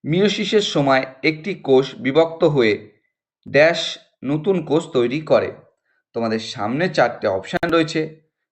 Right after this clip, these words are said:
চারটে অপশনের মধ্যে সঠিক উত্তরটি হয়ে যাবে অপশন ডি, চারটি। অপশন ডি, চারটি। মিয়োসিসের সময় একটি কোষ বিভক্ত হয়ে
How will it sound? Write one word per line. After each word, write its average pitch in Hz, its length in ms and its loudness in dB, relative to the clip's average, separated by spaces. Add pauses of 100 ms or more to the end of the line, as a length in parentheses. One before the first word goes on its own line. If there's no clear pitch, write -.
(120)
চারটে 120 380 0
অপশনের 156 480 0
মধ্যে 120 340 -2 (100)
সঠিক 147 400 0 (120)
উত্তরটি 127 520 -6
হয়ে 127 240 2
যাবে 113 280 2 (1300)
অপশন 190 400 0
ডি, 135 220 -2 (840)
চারটি। 151 500 0 (1300)
অপশন 165 340 -2 (100)
ডি, 110 120 -4 (140)
চারটি। 147 440 -2 (1400)
মিয়োসিসের 175 560 2
সময় 143 380 2 (140)
একটি 156 300 -2
কোষ 151 240 0 (120)
বিভক্ত 156 440 2 (120)
হয়ে 127 300 4